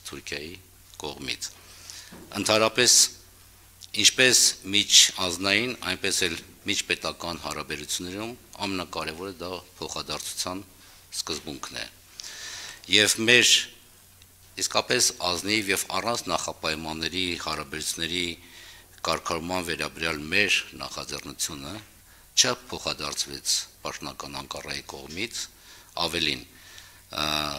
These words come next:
անցած դարվա հայտյացությունը, որը, որի գագաթնակետն էր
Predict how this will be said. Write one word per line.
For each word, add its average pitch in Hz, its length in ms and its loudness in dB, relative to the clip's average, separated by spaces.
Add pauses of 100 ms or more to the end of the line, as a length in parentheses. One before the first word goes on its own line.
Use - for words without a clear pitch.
(400)
անցած 90 400 2
դարվա 82 360 0 (200)
հայտյացությունը, 80 1000 -4
որը, 76 320 -6 (340)
որի 85 260 -2
գագաթնակետն 80 1080 -2
էր 67 180 0